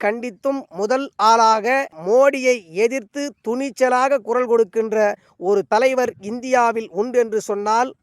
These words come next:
அது திராவிட முன்னேற்றக் கழகத்தினுடைய தலைவர்,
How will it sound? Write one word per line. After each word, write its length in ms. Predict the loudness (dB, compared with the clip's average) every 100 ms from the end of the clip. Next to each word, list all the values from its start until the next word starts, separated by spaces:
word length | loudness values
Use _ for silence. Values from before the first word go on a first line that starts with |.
| -2
அது 180 | 2 2 2 -4 _ -2
திராவிட 400 | 4 4 4 0
முன்னேற்றக் 500 | -2 -2 -2 -2 -2
கழகத்தினுடைய 560 | -2 -2 -4 -6 -6 -8 -4
தலைவர், 460 | 0 0 0 -4